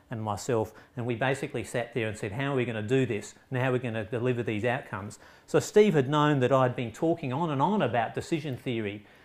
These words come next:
and he said, "Well, this is your chance, you've now got to do it," which is a bit painful because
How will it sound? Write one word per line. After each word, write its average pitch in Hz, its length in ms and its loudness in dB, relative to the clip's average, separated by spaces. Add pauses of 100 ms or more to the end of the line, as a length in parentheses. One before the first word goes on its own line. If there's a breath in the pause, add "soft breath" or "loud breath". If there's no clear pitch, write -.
(120)
and 135 60 -4
he 123 60 -2
said, 127 180 -2
"Well, 139 100 2
this 165 220 4
is 120 140 -6
your 117 100 -4
chance, 131 460 -4
you've 117 100 -4
now 123 200 0
got 113 100 -2
to 104 80 -2
do 117 240 0
it," 104 140 -8
which 123 160 -8
is 110 100 -6
a 107 60 -4
bit 107 200 -8
painful 123 500 -4
because 104 380 -10